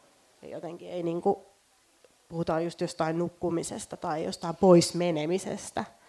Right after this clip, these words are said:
niin sehän on niinku äärimmäisen jotenkin, öö, väkivaltaista. Tai mun lapsen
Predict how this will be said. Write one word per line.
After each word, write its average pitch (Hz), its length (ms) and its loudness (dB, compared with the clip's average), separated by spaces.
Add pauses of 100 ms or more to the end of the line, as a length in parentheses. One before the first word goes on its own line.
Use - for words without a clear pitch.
(460)
niin 180 100 -4
sehän 180 220 -6
on 180 100 -8
niinku 185 260 -8
äärimmäisen - 720 -6
jotenkin, - 480 -12 (1900)
öö, - 240 -8 (220)
väkivaltaista. - 1160 -8
Tai - 380 -8 (1900)
mun 180 460 -4 (120)
lapsen 175 600 0